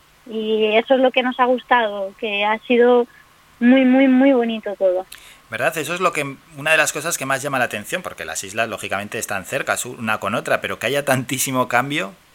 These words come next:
Speaker 1: Es que no, no tienen nada que ver una con la otra. Y, y según te vas alejando, pues hay más diferencia, o incluso las que están más juntas, es que no tienen nada que ver, nada, nada.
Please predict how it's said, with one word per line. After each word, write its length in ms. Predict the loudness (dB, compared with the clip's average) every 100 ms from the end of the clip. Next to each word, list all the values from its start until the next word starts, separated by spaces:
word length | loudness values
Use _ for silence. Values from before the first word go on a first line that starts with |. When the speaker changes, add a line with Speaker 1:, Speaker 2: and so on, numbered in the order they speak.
| _ _ _ -20 -18 -4
Speaker 1:
Es 240 | 0 2
que 120 | 4 4
no, 140 | 4 0 0
no 140 | 2
tienen 260 | 4 4 4
nada 160 | 2 0
que 120 | 0
ver 180 | 0 0
una 220 | 0 -2
con 180 | -2 0
la 160 | 0
otra. 160 | 0 -6 -20 _ _ _
Y, 800 | -4 -2 -2 -2 -4 -6 -6 -4
y 60 | -2
según 260 | 2 2 4
te 60 |
vas 160 | 4 2
alejando, 640 | 2 2 0 2 2 2 0
pues 180 | -8 -10
hay 120 | -6
más 120 | -4
diferencia, 640 | -4 -2 0 0 0 0 0
o 100 | -2
incluso 400 | -6 -6 -6 -2
las 160 | -2
que 140 | -2 -8
están 260 | -4 -2
más 120 | -2 -2
juntas, 380 | -2 0 0 -2 _ _ _
es 100 | -8
que 120 | -4 0
no 160 | 0
tienen 360 | 0 0 0 2
nada 220 | 2 2
que 160 | 0 0
ver, 220 | 0 -2
nada, 260 | -2 -2 0
nada. 260 | -2 -2